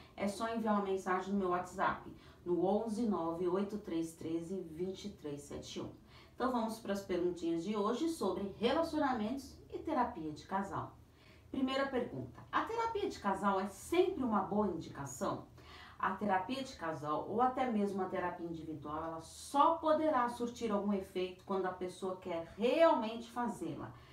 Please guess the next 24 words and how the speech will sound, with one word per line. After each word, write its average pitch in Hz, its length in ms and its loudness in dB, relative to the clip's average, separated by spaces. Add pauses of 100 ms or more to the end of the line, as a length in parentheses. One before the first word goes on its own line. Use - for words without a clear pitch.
(240)
sem 302 440 2
a 285 80 2
imposição 214 880 0
ou 208 180 6
in-, 226 320 2
ou 196 220 4
exigência 190 720 0
de 170 120 -6
alguém. 139 340 -6 (480)
Segundo 302 500 4
o - 40 -4
Cordioli, 170 640 2
existem 233 480 -2
algumas 214 480 0
restrições, 220 1300 -2
ou 180 140 -4
seja, 208 500 0 (160)
contraindicações 254 1200 0
pra 196 200 -2
terapia 202 480 0
de - 100 -14
casal, 165 420 -2
que 208 120 -2
são - 320 -4